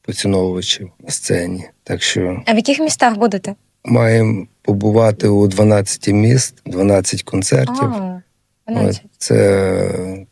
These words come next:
Speaker 1: Франківськ, буде Хмельницьк, буде Тернопіль, Львів, Рівне, Харків, Дніпро, звісно, Київ.
Speaker 2: Пісня «Маска».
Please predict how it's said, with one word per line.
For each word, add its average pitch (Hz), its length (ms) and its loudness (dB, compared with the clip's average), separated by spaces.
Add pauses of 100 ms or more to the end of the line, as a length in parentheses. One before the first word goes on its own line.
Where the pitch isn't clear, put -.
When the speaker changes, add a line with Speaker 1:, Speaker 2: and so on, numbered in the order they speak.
Speaker 1:
Франківськ, 98 960 0 (840)
буде 87 440 -2 (760)
Хмельницьк, 107 720 2
буде 87 300 -6 (100)
Тернопіль, 98 1200 0
Львів, 123 480 2 (380)
Рівне, 113 1000 0
Харків, 107 800 -4
Дніпро, 110 840 -2 (300)
звісно, 90 520 -6
Київ. - 560 -10 (220)
Speaker 2:
Пісня 285 360 2
«Маска». 190 560 0